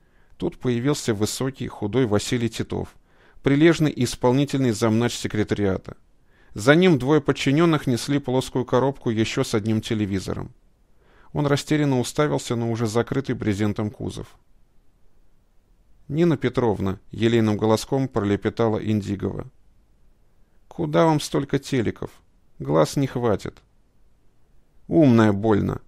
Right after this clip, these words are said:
парировала Титова. «У меня, в отличие от тебя, дети есть». И, повернувшись к мужу, рявкнула: «Чего встал, как засватанный? Тащи в автобус!» «Так автобусы вроде для людей», — тем же гу-, тоном продолжила Вера.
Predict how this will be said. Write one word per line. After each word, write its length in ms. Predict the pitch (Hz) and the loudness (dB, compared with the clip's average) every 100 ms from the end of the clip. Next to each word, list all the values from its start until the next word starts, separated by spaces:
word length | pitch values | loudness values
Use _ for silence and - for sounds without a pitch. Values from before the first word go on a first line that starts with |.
| _ - - | _ -10 0
парировала 560 | 110 107 98 95 101 | 2 4 2 2 0
Титова. 520 | - 113 - 95 - - _ _ _ - | -2 -4 -2 -4 -4 -16 _ _ _ -12
«У 60 | 98 | -2
меня, 300 | 127 165 156 | 2 4 4
в 60 | |
отличие 400 | 147 156 151 - | 4 2 0 2
от 80 | 139 | 0
тебя, 260 | - 147 151 | 0 0 0
дети 320 | 117 117 107 | 2 -2 0
есть». 420 | 101 95 - - _ _ _ _ _ - | -2 -2 -4 -12 _ _ _ _ _ -12
И, 80 | 156 | -2
повернувшись 640 | 151 135 139 135 - 120 | 0 2 4 2 0 -4
к 80 | - | -2
мужу, 300 | 139 123 123 | 0 2 4
рявкнула: 580 | 120 104 - 92 90 - _ _ _ _ _ _ - _ - - | 4 2 -2 -10 -10 -14 _ _ _ _ _ _ -20 _ -20 -16
«Чего 380 | - 131 196 175 | -4 0 2 2
встал, 420 | - - 175 147 | 0 4 6 6
как 220 | 139 127 | 6 2
засватанный? 720 | 123 139 135 143 127 113 101 | 2 0 4 4 4 0 -2
Тащи 420 | 92 - 175 - 180 | -2 2 4 4 4
в 80 | |
автобус!» 640 | 156 - 143 120 98 - - - - - - - _ - - _ _ - - | 2 2 -4 -2 -4 -8 -12 -20 -20 -20 -20 -20 _ -20 -20 _ _ -18 -12
«Так 160 | 117 | -4
автобусы 560 | 135 - 165 135 - 127 | -4 -2 -4 -2 -4 -4
вроде 320 | 131 139 127 | -2 -2 -2
для 160 | 120 131 | 0 0
людей», — 480 | 139 135 98 - - | 0 0 0 -2 -8
тем 200 | - 104 | -2 0
же 140 | 101 | 0
гу-, 140 | 104 110 | -4 -4
тоном 340 | 131 127 113 | 0 2 2
продолжила 580 | 104 104 104 101 107 104 | 0 -2 0 -2 -2 -2
Вера. 420 | 101 98 87 82 | -2 -4 -4 -8